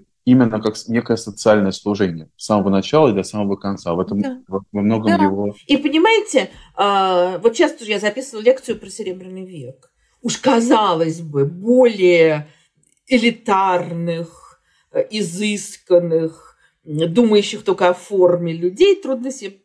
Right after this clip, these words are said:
Speaker 2: представить. И так оно, наверное, и есть. Но при этом, вот я так посмотрела,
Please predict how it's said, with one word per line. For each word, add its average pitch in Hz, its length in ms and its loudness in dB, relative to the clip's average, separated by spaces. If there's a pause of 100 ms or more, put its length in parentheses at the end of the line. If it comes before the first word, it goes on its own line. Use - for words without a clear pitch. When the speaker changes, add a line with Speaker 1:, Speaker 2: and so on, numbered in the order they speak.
(120)
Speaker 2:
представить. - 920 -8
И 202 120 -10
так 208 240 -2
оно, 233 140 2
наверное, 196 360 -6
и 208 60 -10
есть. 143 360 -16 (280)
Но 269 200 4
при 269 300 0
этом, 415 380 2
вот 196 160 -10
я 240 80 4
так 226 180 -4
посмотрела, 277 680 0